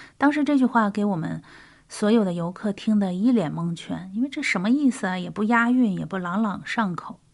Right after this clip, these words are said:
但是当我了解到这句话背后的故事，以及故事中被称为浙江巨富的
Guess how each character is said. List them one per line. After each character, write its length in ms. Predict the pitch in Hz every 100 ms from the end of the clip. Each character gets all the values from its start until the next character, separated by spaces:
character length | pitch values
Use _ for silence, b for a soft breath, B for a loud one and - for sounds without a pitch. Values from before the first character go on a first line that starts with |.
| _ _ _ -
但 180 | 254 226
是 320 | - - - _ B B B B -
当 180 | 285
我 140 | 285 196
了 340 | 180 175 180
解 220 | 220 170
到 200 | 165 185
这 140 | 170 214
句 80 | 208
话 220 | - 214
背 240 | - 247
后 300 | 202 - 254
的 100 | 185
故 260 | 170 233 196
事， 300 | 170 - - _
以 200 | 208 202
及 500 | 160 - 156 156 - - b b b b
故 200 | 294 269
事 200 | - 170
中 300 | 170 175 185 B B B
被 160 | 233 196
称 220 | 214 196
为 120 | 175
浙 300 | 165 254 202
江 320 | 220 220 226
巨 260 | - 285 220
富 340 | - - 247
的 240 | 175 170